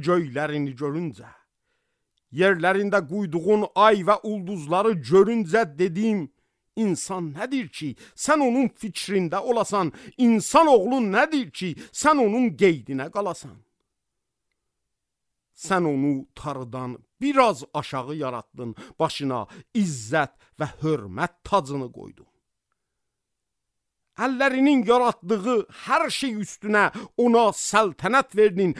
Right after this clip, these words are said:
hər şeyi onun ayaqları altına qoydun. Bütün qoyunları, sığırları, çölün vəhşi heyvanlarını da belə. Göyün quşlarını, dəhənzin balıqlarını, dəhənzlərin yollarında üzənləri.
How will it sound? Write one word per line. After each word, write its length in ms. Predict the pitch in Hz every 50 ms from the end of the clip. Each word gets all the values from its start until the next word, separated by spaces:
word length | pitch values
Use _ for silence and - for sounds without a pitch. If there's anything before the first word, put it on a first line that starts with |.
| - -
hər 260 | - - 254 311 302 185
şeyi 440 | - - - 214 180 185 180 156 - - - _ -
onun 400 | 185 185 196 226 294 302 277 247 -
ayaqları 560 | 233 233 240 220 196 170 165 175 170 160 165
altına 440 | 156 143 139 131 117 - 131 131 127 110
qoydun. 420 | 98 110 107 98 90 101 85 80 _ _ _ _ _ _ _ _ _ _ _ _ _ _ _ -
Bütün 420 | 117 - - - 143 139 139 139
qoyunları, 920 | 120 135 135 131 127 131 123 113 110 104 101 95 95 104 113 117 120 131 135 _ _ _ _ _ _ _ _
sığırları, 1040 | _ - - - - - 160 165 165 147 135 135 127 117 113 117 131 139 139 131 117 - - - _ _ _
çölün 560 | - - - - 208 196 214 202 175 139 101 101
vəhşi 480 | 135 175 160 - _ - - 247 233 -
heyvanlarını 880 | - - 233 185 185 202 202 190 175 160 156 143 123 127 139 180 214
da 80 | 247 254
belə. 280 | 214 190 170 131 - - _ _ _ _ _ _ _ _ _ _ _ _ _ _ _ _ _ _
Göyün 460 | - 220 196 196 196 214 214 208 208 180
quşlarını, 840 | 185 - - - 170 190 196 190 190 190 185 180 190 196 190 170 190 254 - - _ -
dəhənzin 720 | 180 190 180 208 208 202 185 156 139 160 202 202 196 185
balıqlarını, 840 | 175 185 190 208 185 147 156 170 185 190 185 175 175 180 190 185 165 143 - - - _ _
dəhənzlərin 880 | - 208 175 214 220 220 208 190 165 156 170 180 180 180 196 180 175 147
yollarında 720 | 151 180 175 160 147 151 156 151 147 147 131 113 143 - -
üzənləri. 720 | 151 135 123 143 139 127 120 110 113 107 107 143 165 156